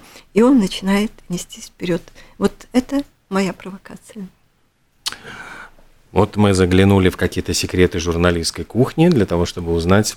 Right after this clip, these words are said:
Speaker 2: как всё происходит и каким образом удаётся раскрывать, м, личности персон,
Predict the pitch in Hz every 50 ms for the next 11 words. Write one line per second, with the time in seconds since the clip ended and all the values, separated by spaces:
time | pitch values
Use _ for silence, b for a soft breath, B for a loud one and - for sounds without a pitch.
0 | - - - 92 90 - - - - - - - - 87 82 - - 80 78 -
1 | - - - 123 143 147 139 - - - - 85 90 101 113 113 - 95 82 -
2 | - 90 95 104 98 98 90 87 85 80 78 78 82 85 - - 80 82 78 -
3 | - - - 85 87 92 90 85 82 82 98 95 87 82 - - - - - 85
4 | 85 82 82 82 82 82 85 82 - - 82 80 76 - - - - - - -
5 | - - 123 139 151 156